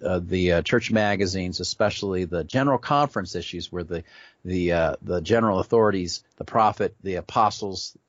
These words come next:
all of them will talk to the lead, to the membership and tell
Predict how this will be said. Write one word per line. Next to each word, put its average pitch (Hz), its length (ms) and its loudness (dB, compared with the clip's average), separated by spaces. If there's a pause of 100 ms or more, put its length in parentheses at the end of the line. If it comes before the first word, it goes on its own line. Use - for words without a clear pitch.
(160)
all 104 300 0
of 95 100 -2
them 92 220 -4
will 85 140 -6
talk 90 340 0
to 92 320 -4
the 87 240 -2
lead, 98 360 -2
to 101 220 0
the 85 120 0
membership 101 680 0
and 85 320 -6
tell 110 320 2